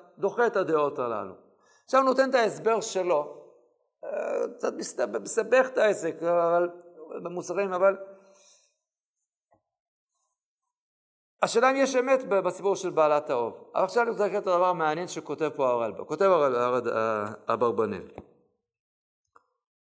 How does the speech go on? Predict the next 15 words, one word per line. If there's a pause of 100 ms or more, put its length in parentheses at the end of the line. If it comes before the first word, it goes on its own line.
(140)
אבל (380)
מאשר
החכמים
האלה, (420)
כמו
אלה
ש-, (200)
כל
אלה
שהוא
הזכיר
לפניו, (760)
הגאונים, (280)
והרמב"ם
והרלב"ג,